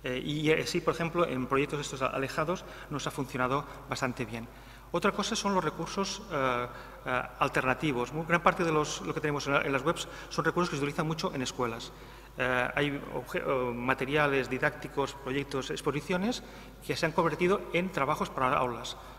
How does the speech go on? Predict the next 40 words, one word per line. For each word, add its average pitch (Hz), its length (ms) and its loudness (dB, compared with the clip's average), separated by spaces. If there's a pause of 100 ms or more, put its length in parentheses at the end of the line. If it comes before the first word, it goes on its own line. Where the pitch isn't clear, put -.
(120)
Hicimos 139 300 -2
un 135 80 -4
proyecto 135 300 -2
sobre 131 160 -2
la 123 80 0
guerra 131 160 -2
civil, 196 340 -2 (460)
una, 127 140 -4
una 131 100 -6
exposición 190 580 2 (300)
que 143 80 -2
se 147 100 -2
trabajaba 143 320 2
en 143 60 0
la 127 60 6
aula. 117 260 0 (260)
Eh, 135 440 -8
los 127 200 -4
estudiantes 165 640 4
en 156 80 4
un 147 60 6
aula 143 140 8
de 131 80 4
informática 196 680 4 (180)
les 135 80 -4
hacían 143 240 2
hacer 151 200 0
cosas, 220 300 2 (180)
seguir 147 260 0
nuestra 165 240 2
web 196 180 4 (340)
y 156 60 -6
nos 151 140 0
enviaban 151 240 4
información 156 640 2 (180)
para 131 80 -2
responder 131 380 -2
encuestas, 165 500 2
para - 160 -4
jugar. 147 300 2